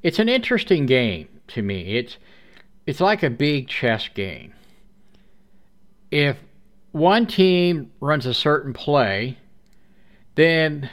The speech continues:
the defense will, uh, make their moves to counter attack and, and to hold off the offense. Of course, I'm talking about American football here. I should probably clarify that for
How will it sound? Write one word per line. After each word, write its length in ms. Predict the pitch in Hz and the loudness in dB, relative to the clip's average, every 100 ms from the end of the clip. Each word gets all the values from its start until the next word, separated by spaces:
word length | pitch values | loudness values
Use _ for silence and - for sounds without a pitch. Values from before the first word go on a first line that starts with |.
| - - - | -16 -20 -8
the 100 | 131 | -6
defense 760 | 113 160 175 160 139 131 123 - | 0 2 2 2 0 0 -4 -8
will, 420 | 143 127 123 120 - - - | -2 0 0 -2 -12 -20 -16
uh, 160 | 117 117 | -10 -6
make 340 | 120 127 127 | -2 -2 -2
their 200 | 135 123 | -2 0
moves 420 | 117 123 120 120 117 | 0 0 0 -2 -4
to 140 | 117 | -10
counter 640 | 117 165 180 143 113 107 - - - - - | -4 2 2 2 -4 -8 -14 -20 -20 -14 -6
attack 600 | 117 - 151 120 - - - - | -6 -2 0 0 -2 -10 -20 -10
and, 140 | 117 113 | -8 -6
and 160 | 113 101 | -6 -6
to 140 | 117 | -8
hold 500 | - 127 120 104 101 - - - | -4 -2 0 -2 -8 -14 -20 -12
off 300 | - 101 92 | -2 -2 -2
the 120 | 117 | -6
offense. 600 | 110 117 113 101 80 - | -4 -2 -4 -8 -12 -16
Of 60 | - | -12
course, 140 | 135 | -10
I'm 80 | 151 | -8
talking 200 | 190 202 | -6 -4
about 180 | 147 120 | -2 -2
American 480 | 107 117 117 117 101 | 0 -2 -4 -8 -8
football 400 | 117 - 98 92 | -8 -8 -8 -8
here. 320 | 98 95 101 | -6 -6 -6
I 100 | 101 | -8
should 200 | - 95 | -14 -10
probably 180 | 104 95 | -8 -8
clarify 560 | - 117 104 101 92 | -8 -6 -6 -6 -10
that 180 | 92 101 - | -10 -12 -14
for 240 | 98 95 | -12 -12